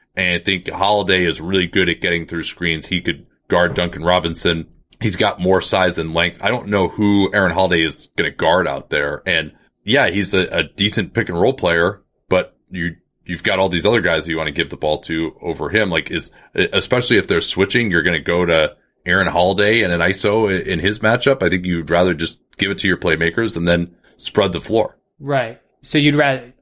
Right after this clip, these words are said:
Speaker 2: you'd rather have Justin Holiday parked in the corner, basically. And,
Speaker 1: Yeah,
Speaker 2: and live
Speaker 1: it,
Speaker 2: with
Speaker 1: but
Speaker 2: that.
Speaker 1: it's more of a defensive change than an offensive change.
Speaker 2: That's interesting. Have him as the chase, 'cause I thought they would have Oladipo as the chase guy on Duncan Robinson, but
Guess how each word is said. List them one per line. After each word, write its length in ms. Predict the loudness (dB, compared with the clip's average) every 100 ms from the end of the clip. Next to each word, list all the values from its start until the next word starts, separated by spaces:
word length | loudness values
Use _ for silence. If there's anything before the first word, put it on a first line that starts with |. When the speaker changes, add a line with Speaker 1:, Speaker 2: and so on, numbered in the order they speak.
| _
Speaker 2:
you'd 160 | -4 0
rather 240 | 2 2
have 180 | 2 0
Justin 300 | 2 2 2
Holiday 320 | 2 2 2 -2
parked 300 | -6 -6 -8
in 60 |
the 80 | -12
corner, 340 | -12 -12 -12
basically. 600 | -16 -16 -14 -16 -18 -20 -20 _ -18
And, 180 | -18 -20 _ 0
Speaker 1:
Yeah, 180 | 0
Speaker 2:
and 80 | 0
live 80 | 0
Speaker 1:
it, 140 | 0 0
Speaker 2:
with 80 |
Speaker 1:
but 60 | 0
Speaker 2:
that. 60 | 0
Speaker 1:
it's 120 | 2
more 200 | 4 4
of 80 | 2
a 40 |
defensive 680 | -4 -6 -4 -2 -4 -6 -10
change 360 | -8 -8 -8 -12
than 140 | -10
an 100 | -8
offensive 500 | -8 -8 -14 -20 -20
change. 440 | -18 -18 -20 -20 _ -10
Speaker 2:
That's 200 | -8 -6
interesting. 500 | -6 -6 -10 -12 -6
Have 180 | -4 -2
him 160 | -2
as 100 | -2
the 80 | -4
chase, 180 | -2 2
'cause 120 | 4
I 100 | 4
thought 200 | 4 4
they 80 | 4
would 100 | 6
have 120 | 6
Oladipo 520 | 4 2 2 0 0 -4
as 80 | -6
the 100 | -8
chase 320 | -6 -4 -6
guy 380 | -6 -8 -10 -14 _ _ -8
on 140 | -2
Duncan 300 | 0 0 -2
Robinson, 560 | 0 0 -2 -6 -8 -6
but 280 | -4 -4 -6